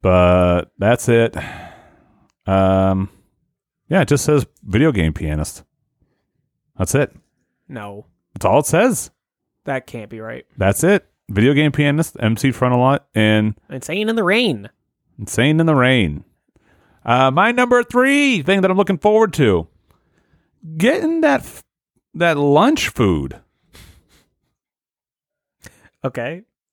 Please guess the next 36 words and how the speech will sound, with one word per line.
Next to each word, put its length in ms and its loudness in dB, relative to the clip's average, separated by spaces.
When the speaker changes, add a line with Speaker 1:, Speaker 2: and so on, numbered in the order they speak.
Speaker 1:
Because 340 0
that's 140 0
just 140 0
a 60 0
part 360 0
of 520 2
the 380 0
experience 540 -4
where 100 2
it's 120 -4
like, 280 0
you've 120 0
been 80 2
walking 260 2
around 140 2
all 140 4
day. 140 0
It's 100 -2
like 80 -6
the 80 -2
first 320 -2
time, 240 -2
like, 320 -2
of 140 -4
that 260 0
day 220 0
that 160 0
you 80 -4
sit 320 -4
down, 340 0
like, 160 0
usually, 320 4
like, 160 2
we'll 140 4
split 320 0
off 280 -2